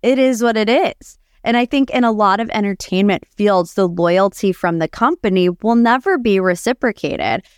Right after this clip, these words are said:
Ask the many talented people who have been laid off in the entertainment for the past three years.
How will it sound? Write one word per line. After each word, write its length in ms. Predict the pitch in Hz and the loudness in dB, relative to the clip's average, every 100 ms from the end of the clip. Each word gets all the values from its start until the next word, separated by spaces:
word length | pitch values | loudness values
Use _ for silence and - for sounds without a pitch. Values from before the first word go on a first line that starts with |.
| _ | _
Ask 260 | 233 262 - | -2 -2 0
the 180 | 254 233 | 0 2
many 580 | 208 226 277 233 220 | 0 0 0 0 0
talented 640 | 214 233 220 233 214 214 190 | 0 0 0 0 -2 -6 -4
people 420 | 208 208 226 214 | -4 0 2 2
who 120 | 214 | 2
have 180 | 208 196 | -2 0
been 220 | 208 214 | -2 0
laid 180 | 214 220 | 0 2
off 260 | 220 415 277 | 2 2 0
in 80 | |
the 140 | 226 196 | -2 0
entertainment 540 | 185 175 180 175 - | 0 -2 -2 -2 -2
for 100 | 185 | -2
the 100 | 170 | -2
past 380 | - 160 151 - | -4 -4 -4 -6
three 240 | 170 160 | -6 -4
years. 460 | 135 127 92 62 | -2 -2 -4 -8